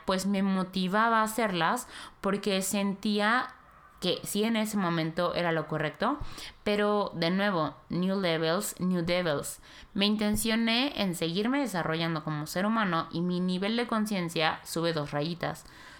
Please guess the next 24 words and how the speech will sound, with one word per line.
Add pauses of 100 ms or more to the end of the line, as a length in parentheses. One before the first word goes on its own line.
(140)
Dos
rayitas (320)
que
me
sirven
para
comprender (360)
que
esas
cosas
que
hacía
con
mi
emprendimiento,
con
mi
negocio,
con
mis
relaciones, (400)
las
hacía
porque